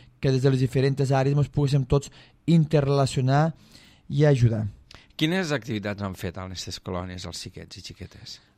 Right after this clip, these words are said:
Speaker 1: Han fet una miqueta de tot, no? Però, sobretot, el que han fet ha sigut, ha sigut tot activitats que ha girat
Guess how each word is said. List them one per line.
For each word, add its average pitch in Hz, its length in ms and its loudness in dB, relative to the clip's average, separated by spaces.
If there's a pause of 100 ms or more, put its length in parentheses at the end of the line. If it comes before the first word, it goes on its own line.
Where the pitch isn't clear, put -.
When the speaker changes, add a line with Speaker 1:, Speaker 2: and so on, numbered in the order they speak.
(220)
Speaker 1:
Han 208 160 -2
fet 226 160 -6
una 240 160 0
miqueta 208 240 -2
de 214 160 0
tot, 165 240 0
no? 160 240 0
Però, 151 880 -2
sobretot, 175 560 -6
el 220 80 -4
que 208 80 -4
han 156 80 -2
fet 202 320 -8
ha 170 80 -8
sigut, 160 400 -6 (400)
ha 156 80 -6
sigut 165 380 -6
tot 202 100 -6
activitats 180 480 -4
que 220 80 -2
ha 180 80 -2
girat 170 400 2